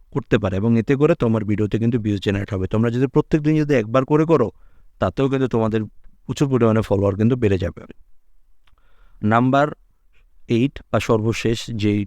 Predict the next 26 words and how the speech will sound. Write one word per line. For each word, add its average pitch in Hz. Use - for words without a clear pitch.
কথাটা 104
আজকে 104
বলবো 98
সেটা 107
হচ্ছে 110
যে 107
তোমাদের 107
প্রোফাইল 120
বা 117
পেজে 98
প্রত্যেকদিন 175
একবার 135
করে 147
হলেও 120
তোমরা 107
হচ্ছে 113
চেক, 139
আহ, 110
মানে 104
পার্টনার 135
মনিটাইজেশন 123
পলিসি 117
অথবা 113
কনটেন্ট 113
মনিটাইজেশন 98
পলিসি, -